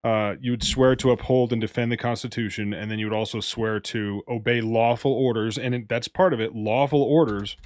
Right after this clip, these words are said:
um, that are given by your superiors. And that really is at the crux of it, because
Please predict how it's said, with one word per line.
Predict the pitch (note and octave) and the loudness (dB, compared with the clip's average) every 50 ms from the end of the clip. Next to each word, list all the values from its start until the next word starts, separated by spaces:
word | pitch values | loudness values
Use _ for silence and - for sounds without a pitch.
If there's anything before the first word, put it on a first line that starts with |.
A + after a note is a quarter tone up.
| - - _ - - - - - - - - | -20 -20 _ -20 -20 -20 -20 -18 -14 -8 -4
um, | B2 A#2 A2+ A2+ | -2 -2 0 0
that | A#2 A#2 | 0 0
are | A2+ | 0
given | G2+ A2 A#2+ A2+ A2+ | 0 0 0 0 0
by | A2 A2 A2 | 0 0 0
your | G#2+ G#2 | 0 0
superiors. | G#2 - F#2+ - C3 C#3 B2 F#2 E2 C#2 - - - _ _ _ _ _ _ _ _ _ _ _ _ | -2 -4 -6 -4 -2 -2 -2 -2 -4 -8 -10 -12 -14 _ _ _ _ _ _ _ _ _ _ _ _
And | - B2 | 0 2
that | C3 D#3 D3+ E3 | 4 4 6 8
really | D#3 D#3 D3 C#3 C3+ | 8 10 10 10 8
is | B2 A#2 C3+ | 6 4 2
at | - C3 A#2+ - | -2 -4 -2 -4
the | A2 | -4
crux | - - - F#3 - - - | -2 2 2 2 2 2 -2
of | G#2 F2 | -4 -4
it, | F2 - G2 | -6 -8 -8
because | G2 A2+ - - A#2+ A2+ G#2+ - | -8 -6 -2 0 0 0 0 -2